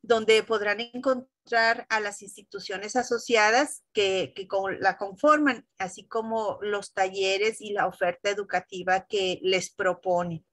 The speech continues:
Eh, también pueden comunicarse con nosotros enviándonos un correo al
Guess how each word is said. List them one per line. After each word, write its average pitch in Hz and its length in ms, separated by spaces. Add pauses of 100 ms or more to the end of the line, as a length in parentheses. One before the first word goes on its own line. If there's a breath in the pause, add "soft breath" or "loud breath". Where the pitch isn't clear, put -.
(800 soft breath)
Eh, 208 120
también 226 340
pueden 247 220
comunicarse 233 560
con 240 140
nosotros 254 520
enviándonos 226 640
un 226 160
correo 240 680 (280)
al 196 440